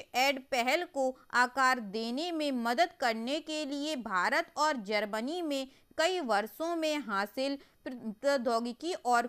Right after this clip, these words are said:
कॉरपोरेट नेतृत्व में अपने व्यापक अनुभव का उपयोग करेंगी। ठीक है दोस्तों,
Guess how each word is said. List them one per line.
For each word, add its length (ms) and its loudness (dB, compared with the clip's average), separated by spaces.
कॉरपोरेट 640 2
नेतृत्व 720 -2
में 240 -2
अपने 420 -4
व्यापक 600 0
अनुभव 420 0
का 200 2
उपयोग 520 -2
करेंगी। 640 2
ठीक 280 -6
है 120 0
दोस्तों, 480 -2